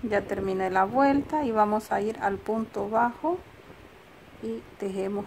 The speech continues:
punto deslizado, nos deslizamos al centro, una cadenita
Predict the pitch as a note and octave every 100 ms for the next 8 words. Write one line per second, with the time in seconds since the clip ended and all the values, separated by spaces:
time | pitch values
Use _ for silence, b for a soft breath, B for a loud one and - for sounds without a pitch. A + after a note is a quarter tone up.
0 | - G3 G3 G3 F#3 G3 F3+ F#3 - B3
1 | B3+ B3+ C#4+ D#4 C#4+ G3+ G#3+ G#3+ G3 -
2 | G#3 G3+ G3 - G3 G3 - B3+ B3+ C4
3 | - C#4 E4+ - - - - - - -
4 | - - - A#3+ A3+ F#3 - F#3+ F#3 G#3
5 | B3 C4 - D#4